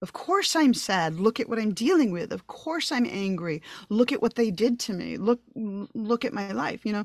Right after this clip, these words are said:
I, and I'm sick. So of course my emotions are messed up. My body is messed up. And then when they were like, "Look, okay, this is your new baseline. There's nothing else we can do. You're on your own." And I lost it. I, I had no, so now I had to accept that,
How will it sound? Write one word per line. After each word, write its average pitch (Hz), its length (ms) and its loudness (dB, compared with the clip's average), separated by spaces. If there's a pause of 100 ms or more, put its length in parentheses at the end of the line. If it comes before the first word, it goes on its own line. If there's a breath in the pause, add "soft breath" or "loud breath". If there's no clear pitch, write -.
(140)
I, 220 260 0
and 214 160 2
I'm 226 120 4
sick. - 580 -6 (140)
So 247 400 0
of - 160 -6
course - 800 0
my 214 240 0
emotions 208 480 2
are 196 60 0
messed 165 280 -4
up. - 160 -8 (160)
My 180 140 0
body 285 300 2
is 240 100 -6
messed 185 220 -6
up. 160 120 -8 (320 loud breath)
And 220 160 8
then 262 140 10
when 269 100 8
they 254 100 4
were 233 100 4
like, 214 260 0
"Look, 247 320 -2
okay, 254 380 -2
this 247 180 -2
is 247 140 -2
your 311 80 4
new 277 160 6
baseline. 254 500 -2 (220)
There's 180 140 -4
nothing 247 280 2
else 254 220 -2
we 247 80 0
can 247 140 4
do. 240 120 2
You're 208 180 0
on 196 140 0
your 196 140 -2
own." 220 280 -2 (120)
And 185 100 6
I 175 80 6
lost 151 380 0
it. - 160 -18 (100)
I, 156 180 -2
I - 40 -6
had 185 240 0
no, 170 480 2 (100)
so 196 220 0
now 190 340 6
I 180 60 6
had 190 260 0
to 165 140 -2
accept - 580 -6
that, 165 220 -4